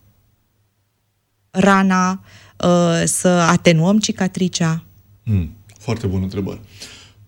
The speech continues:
Speaker 2: Uh, îți spun cum fac eu și cum funcționează la mine. Repet, nu sunt un reper al, uh, al neprihănirii, dar aș putea să spun despre mine fără, fără falsă modestie că sunt un om care sunt destul de puțin interesat despre ce cred alții despre mine.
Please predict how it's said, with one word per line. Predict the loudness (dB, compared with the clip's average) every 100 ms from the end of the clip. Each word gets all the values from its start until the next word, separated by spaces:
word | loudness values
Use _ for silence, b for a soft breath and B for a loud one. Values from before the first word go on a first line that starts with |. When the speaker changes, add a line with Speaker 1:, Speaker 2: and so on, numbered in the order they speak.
| _ _
Speaker 2:
Uh, | -4 0 2 0
îți | -2
spun | 2 2
cum | 2 0
fac | 0 -2 0
eu | 2 2 0
și | -2 -6
cum | -2 -2
funcționează | 0 2 4 4 4
la |
mine. | 4 4 2 -4 -4
Repet, | -2 0 0
nu | 0
sunt | 0 0 0
un | 0
reper | 2 2 2
al, | 2 2
uh, | 2 0 0 0
al | 2
neprihănirii, | 2 4 4 4 4 2 2 B B B -4
dar | 2 4 2 -2
aș | -6
putea | -6 -2 0
să | 0 0 0 -2
spun | -4 -4 0
despre | 2 2 0
mine | 2 2
fără, | 0 0 2 2 0 -6 -14
fără | -4 -2 0
falsă | 2 0 2
modestie | 0 0 -2 0 0 0 B B B
că | -6
sunt | -2 0
un | 0
om | 0
care | 0 0 0
sunt | 0 0 0 -2 -18 -20 -8
destul | -2 2 2 2 4 4
de | 2
puțin | -2 -4 -2 0
interesat | 0 0 -2 -2 -2
despre | -2 -4 -4
ce | -6 -2
cred | 0
alții | 0 -2 -4
despre | -6 -4
mine. | -6 -6 -10